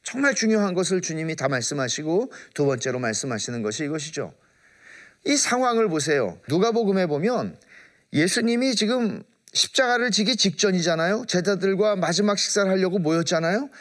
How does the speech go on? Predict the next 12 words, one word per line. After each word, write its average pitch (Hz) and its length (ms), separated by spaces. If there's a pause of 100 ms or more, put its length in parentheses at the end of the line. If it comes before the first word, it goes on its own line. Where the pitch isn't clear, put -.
(120)
근데 233 140
제자들은 185 520
뭘 151 160
하고 160 200
있나 147 240
하면 160 360 (220)
누가 147 280
크냐? 156 460 (160)
서로 139 260
다투고 120 460
있어요. 76 420 (240)
이게 185 520